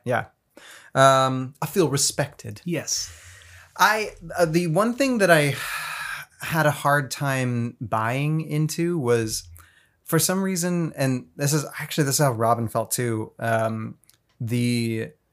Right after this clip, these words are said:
Speaker 1: Rosario Dawson being four years clean and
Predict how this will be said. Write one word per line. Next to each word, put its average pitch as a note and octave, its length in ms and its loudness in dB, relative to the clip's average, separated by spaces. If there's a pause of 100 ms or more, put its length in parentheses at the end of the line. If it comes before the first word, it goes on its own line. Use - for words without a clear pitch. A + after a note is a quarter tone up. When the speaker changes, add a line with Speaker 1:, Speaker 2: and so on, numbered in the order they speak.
(600)
Speaker 1:
Rosario D#3+ 380 4
Dawson A#2 420 0
being A2+ 400 -4
four A#2+ 240 -4
years A2+ 240 -4
clean B2 540 -4 (880)
and A#2+ 580 2